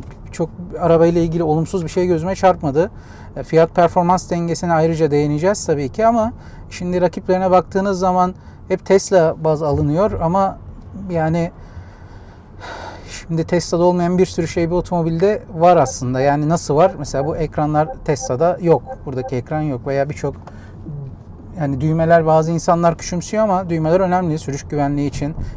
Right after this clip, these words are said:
Euro N cap zaten seneye bunları veya bir sonraki seneye alacak şeyine, e, Euro N cap değerlendirmesine. Orada düşük puan alacaksınız bu düğmeler olmadığı zaman.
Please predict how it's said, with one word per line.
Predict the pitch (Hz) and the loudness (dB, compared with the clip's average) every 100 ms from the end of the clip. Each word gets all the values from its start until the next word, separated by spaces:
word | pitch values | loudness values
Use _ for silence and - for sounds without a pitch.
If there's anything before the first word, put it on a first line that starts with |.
| - | -6
Euro | 147 | 0
N | 156 160 | 0 2
cap | 165 - | 2 4
zaten | 160 160 170 | 2 2 0
seneye | 165 160 156 160 165 | 0 0 0 0 -2
bunları | 143 156 151 160 156 - - - - | -2 -2 4 4 4 -4 -20 -10 -2
veya | 139 | -2
bir | |
sonraki | 143 156 147 - | 0 -2 -2 -4
seneye | 160 151 151 165 - - - - - | -2 0 -2 -4 -12 -18 -18 -12 -2
alacak | 147 151 170 165 | 2 4 4 2
şeyine, | - 143 135 208 | 0 0 0 -2
e, | 131 127 127 135 | -2 0 0 2
Euro | 139 | 2
N | 143 | 2
cap | 156 - | 0 0
değerlendirmesine. | 147 139 135 135 131 135 123 180 | 4 4 4 0 -2 -2 -4 -2
Orada | 147 175 | 0 0
düşük | 165 196 | -2 -2
puan | - 196 | 4 6
alacaksınız | 185 151 131 - 127 - | 6 2 -4 -4 -6 -2
bu | 156 143 | -2 0
düğmeler | 160 143 135 135 | -2 0 2 2
olmadığı | 135 135 127 131 | 0 -2 -2 0
zaman. | 135 131 | 0 -2